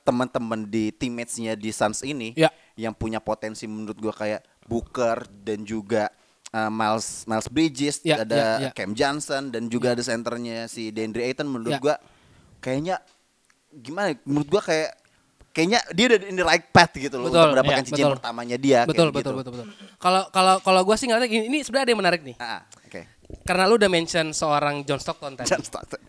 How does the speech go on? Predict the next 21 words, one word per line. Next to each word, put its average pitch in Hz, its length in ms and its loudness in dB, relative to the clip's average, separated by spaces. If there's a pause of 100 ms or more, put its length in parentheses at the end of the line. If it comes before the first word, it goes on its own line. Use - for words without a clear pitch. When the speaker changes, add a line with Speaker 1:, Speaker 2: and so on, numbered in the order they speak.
(120)
Speaker 1:
ya. - 100 -12
Speaker 2:
Jadi 220 300 0 (400)
salah 190 320 -2
satu 190 300 -6
kenapa, 226 680 -4 (380)
uh, 175 180 -4
si 170 200 -8
Fitri 185 540 -8
lumayan 170 460 -4
bisa 165 480 -6 (260)
dalam 156 240 -2
tanda 160 160 -2
kutip 156 240 -10
disandingkan 160 880 -2
atau 151 160 -8
Speaker 3:
Hmm. 151 100 -4
Speaker 2:
di-comparing 156 640 -2
Speaker 3:
Ya. 135 180 -2
Speaker 2:
dengan 143 120 -4
John 139 140 -4
Stockton 147 380 -10